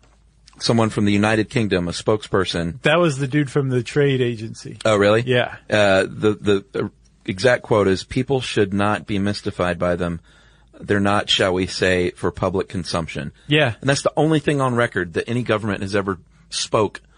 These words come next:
Speaker 1: about what these transmissions are.
Speaker 2: Right. So the, the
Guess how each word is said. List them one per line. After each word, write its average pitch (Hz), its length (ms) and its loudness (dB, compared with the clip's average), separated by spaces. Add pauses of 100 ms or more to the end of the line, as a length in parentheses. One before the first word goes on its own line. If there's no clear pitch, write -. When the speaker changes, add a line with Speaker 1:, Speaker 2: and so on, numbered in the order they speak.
(220)
Speaker 1:
about 90 400 -2
what 98 160 -2
these 95 180 -2
transmissions - 600 -8
are. - 260 -12
Speaker 2:
Right. 151 240 2 (120)
So 156 360 4 (260)
the, 143 400 0
the 143 480 0